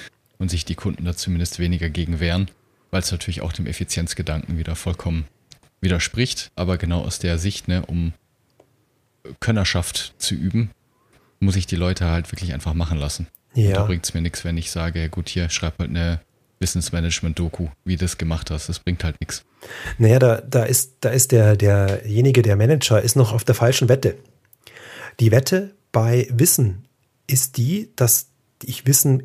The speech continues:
Speaker 2: erwerbe und das effizient angewendet wird. Ja, da kommt's
Speaker 1: Ja,
Speaker 2: darauf an,
Speaker 1: genau.
Speaker 2: dass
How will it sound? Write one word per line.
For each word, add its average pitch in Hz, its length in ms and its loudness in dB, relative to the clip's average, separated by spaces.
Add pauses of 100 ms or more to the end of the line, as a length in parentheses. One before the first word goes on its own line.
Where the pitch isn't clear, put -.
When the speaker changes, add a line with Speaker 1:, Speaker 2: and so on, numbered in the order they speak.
Speaker 2:
erwerbe 107 580 2
und 127 160 0
das 123 120 0
effizient 127 480 0
angewendet 107 580 0
wird. - 240 -12 (400)
Ja, 104 200 -2
da 113 120 0
kommt's 131 300 0
Speaker 1:
Ja, - 60 2
Speaker 2:
darauf 104 360 0
an, 101 120 2
Speaker 1:
genau. 87 140 2 (320)
Speaker 2:
dass - 300 -2